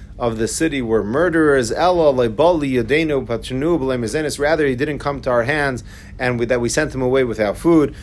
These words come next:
V'lei Rinuhu V'hinichu B'lei Levaya. And we didn't send him off without an escort.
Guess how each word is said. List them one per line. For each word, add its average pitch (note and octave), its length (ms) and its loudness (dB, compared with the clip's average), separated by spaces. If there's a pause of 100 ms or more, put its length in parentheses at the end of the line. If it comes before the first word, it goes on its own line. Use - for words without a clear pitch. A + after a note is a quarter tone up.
(160)
V'lei B2 240 4
Rinuhu C#3+ 840 4
V'hinichu B2 640 0
B'lei B2+ 320 2
Levaya. A2+ 300 2
And F#2+ 100 -4
we G2+ 80 -4
didn't C3+ 260 -4
send C#3 220 -2
him C#3+ 140 0
off E3+ 340 2 (240)
without C#3 380 2
an B2+ 80 -4
escort. A2+ 520 -2